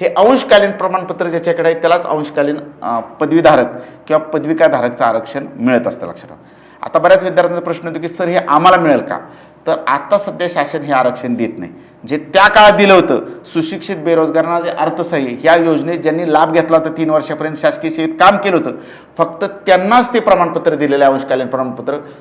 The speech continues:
दुसऱ्या कोणालाही ते प्रमाणपत्र पुढेही दिलं नाही आणि यापूर्वी दिलं नाही. त्याच योजनेत ज्यांनी लाभ घेतलाय तीन वर्षाचा, त्यांना फक्त हे प्रमाणपत्र दिलं जातं. त्यामुळे दुसऱ्यांना ह्या प्रमाणपत्र नाही देता येत, त्यांना फक्त या पोलीस भरतीत निश्चितपणे फायदा होतो.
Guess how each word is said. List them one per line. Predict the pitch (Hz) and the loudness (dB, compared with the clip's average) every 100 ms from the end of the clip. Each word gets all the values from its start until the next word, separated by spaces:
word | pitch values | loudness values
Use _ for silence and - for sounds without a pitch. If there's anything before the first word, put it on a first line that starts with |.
| - | -12
दुसऱ्या | 135 143 160 | -8 -4 -4
कोणालाही | 160 156 160 175 180 | -2 0 4 4 2
ते | 180 | 0
प्रमाणपत्र | 160 151 139 135 156 | -2 -2 -4 -6 -6
पुढेही | 156 - 196 202 | -6 -4 0 0
दिलं | 190 180 165 | 2 2 2
नाही | 165 - - - | -2 -8 -14 -8
आणि | 131 | -4
यापूर्वी | 139 156 151 | -4 -4 -4
दिलं | 131 120 | -4 -4
नाही. | 117 165 | -2 2
त्याच | 175 185 | 2 2
योजनेत | 165 170 160 | -4 -4 -2
ज्यांनी | 156 160 160 | -2 -2 2
लाभ | 156 147 | 2 2
घेतलाय | 147 - 143 | 0 -2 -4
तीन | 147 135 | -4 -4
वर्षाचा, | 131 - 139 - - - | -4 -6 -12 -12 -12 -4
त्यांना | 156 165 | -2 -2
फक्त | 156 160 | -2 -6
हे | |
प्रमाणपत्र | 156 147 139 131 | -2 -2 -2 -6
दिलं | 131 123 123 | -4 -2 -4
जातं. | 117 131 | -4 -6
त्यामुळे | 139 156 | -8 -8
दुसऱ्यांना | 139 127 139 139 143 | -10 -8 -6 -4 -4
ह्या | 135 | -4
प्रमाणपत्र | - - - 131 127 123 123 143 - - - | -6 -12 -6 -4 -6 -10 -8 -8 -10 -14 -4
नाही | 139 156 | 2 4
देता | 147 127 | 2 -2
येत, | 107 - - - | -6 -10 -12 -4
त्यांना | 147 185 | 0 2
फक्त | 185 - | 0 -2
या | 165 | -2
पोलीस | 160 147 | -2 -6
भरतीत | 131 120 120 | -6 -8 -10
निश्चितपणे | 131 127 165 156 147 160 240 - - - | -10 -10 -12 -10 -8 -8 -12 -20 -20 -4
फायदा | 123 101 | -2 -2
होतो. | 92 82 | -4 -6